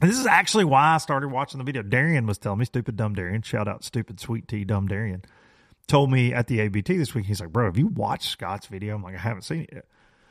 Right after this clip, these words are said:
It's like, "Well, go watch it." But during the first day of competition, Scott goes, "Whoa, look, that co-angler over there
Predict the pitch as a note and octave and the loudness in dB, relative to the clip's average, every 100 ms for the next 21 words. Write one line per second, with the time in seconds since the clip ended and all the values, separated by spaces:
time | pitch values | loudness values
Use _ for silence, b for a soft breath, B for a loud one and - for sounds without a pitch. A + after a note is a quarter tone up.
0 | b b b b b - - C3 B2 D#3 | b b b b b 0 0 2 4 6
1 | F3 D#3 D#3+ C#3 B2 B2 A#2 C3 F#3 G3 | 6 4 4 0 -4 -4 0 2 4 4
2 | D#3 C#3+ C#3 - C3+ A#2+ A#2+ A2+ D#3 C#3 | 4 0 -2 0 0 0 -2 -2 -2 0
3 | A#2+ C#3 G#2+ G#2+ F#2+ C4 A#3+ C3+ - C#3+ | 0 -2 -2 -4 0 2 2 2 -2 0
4 | A#3 - - _ _ _ - D#3+ D3+ - | 0 0 -6 _ _ _ 0 2 2 0
5 | - G3 A#3 E3+ A#2+ G#2 F2+ C#3+ C#3+ _ | 4 6 6 4 2 -2 -6 -10 -12 _
6 | _ - A#2+ A2 G2+ F2+ F2 A#2+ | _ -4 0 0 0 0 -2 -2